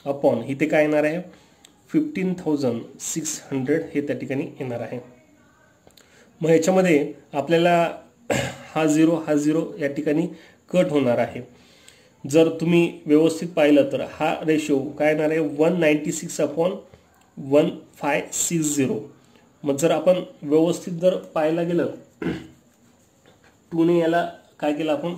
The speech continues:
factor पाडून घेतले. टूने factor पाडले तर काय होणार आहे? इथे number मी परत लिहितो तुमचा समजण्यासाठी. मग काय येणार आहे?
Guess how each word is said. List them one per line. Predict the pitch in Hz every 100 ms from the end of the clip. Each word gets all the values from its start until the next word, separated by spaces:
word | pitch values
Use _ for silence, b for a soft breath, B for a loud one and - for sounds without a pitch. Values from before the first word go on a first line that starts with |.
| -
factor | 147 -
पाडून | 160 147 143
घेतले. | 131 127 113 - B B B -
टूने | 170
factor | 160 156 151 170
पाडले | - - 147 151
तर | 160
काय | 156
होणार | 156 156 147
आहे? | 139 160 - -
इथे | 131 160
number | 151 147 147
मी | 151
परत | 147 151 147
लिहितो | 135 143
तुमचा | 143 131 127 139 - - -
समजण्यासाठी. | - 135 135 131 127 120 - - B B B B B B -
मग | 147
काय | 143
येणार | 143 143
आहे? | 131 143